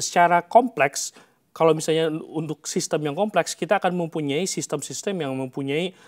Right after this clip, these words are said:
eh, filter, mempunyai, eh,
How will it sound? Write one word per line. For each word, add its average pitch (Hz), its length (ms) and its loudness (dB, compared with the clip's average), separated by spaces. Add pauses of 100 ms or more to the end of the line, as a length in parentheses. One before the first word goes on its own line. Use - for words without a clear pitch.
(400)
eh, 123 240 0 (320)
filter, 190 720 4 (240)
mempunyai, 139 720 -2 (840)
eh, 123 420 -2